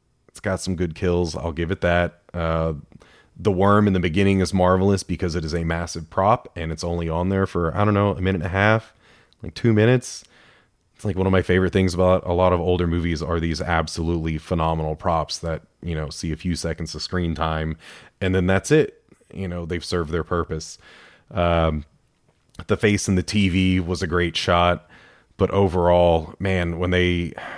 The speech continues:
I don't like this. I don't like the superpowers. I get that it's, it is a logical evolution of the franchise, but I think the franchise was too young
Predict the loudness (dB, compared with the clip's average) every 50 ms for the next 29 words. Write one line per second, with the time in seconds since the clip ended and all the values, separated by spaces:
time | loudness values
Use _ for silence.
0 | -16 -18 -20 -20 -20 -18 -14 -10 -8 -6 -6 -4 -2 -2 -4 -4 -4 -4 -2 -2
1 | -4 -6 -8 -6 -2 2 2 2 2 2 2 2 2 2 0 -2 -6 -20 -20 _
2 | -20 -20 -20 -20 _ -4 -4 -2 0 0 0 2 0 0 2 2 4 4 4 4
3 | 4 2 2 0 -2 -4 -6 -6 -4 0 2 2 2 0 0 -2 -2 -2 -2 -2
4 | -2 -2 -2 -2 -4 -6 -12 -12 -14 -16 -18 _ _ _ _ _ _ _ _ _
5 | _ -10 -10 -6 0 2 2 4 4 4 2 0 0 0 0 0 0 -2 -4 -4
6 | -2 -2 0 0 -2 -4 -4 -4 -4 -4 -2 -2 -2 -2 -4 -4 -4 -4 -4 -4
7 | -4 -8 _ _ -20 _ _ _ _ _ _ _ _ _ _ _ _ _ _ _
8 | _ -8 -8 -6 -6 -6 -6 -4 -2 -2 -2 -2 -2 -2 -2 0 0 0 0 -2
9 | -4 -6 -6 -8 -6 -4 -4 -6 -6 -8 _ -8 -2 -2 -2 -2 -2 -4 -8 -6
10 | -4 -4 -4 -4 -4 -4 -4 -4 -4 -6 -6 -8 -10 -10 -10 -8 -6 -6 -4 -4
11 | -2 -2 -2 -2 -2 -2 -2 -4 -6